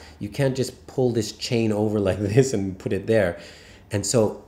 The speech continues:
and in the exam, you don't wanna waste time rewriting and rewriting. So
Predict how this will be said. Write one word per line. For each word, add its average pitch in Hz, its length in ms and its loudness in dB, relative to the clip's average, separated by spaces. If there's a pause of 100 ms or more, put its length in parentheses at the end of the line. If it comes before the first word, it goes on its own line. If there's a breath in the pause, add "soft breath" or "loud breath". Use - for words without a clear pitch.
and 101 180 -2
in 123 160 2
the 117 100 2
exam, 101 680 2
you 101 80 -6
don't 104 140 0
wanna 104 160 2
waste 95 340 0
time 104 340 -2
rewriting 92 560 -2
and 87 80 -4
rewriting. 90 460 -2 (280 loud breath)
So 90 460 -2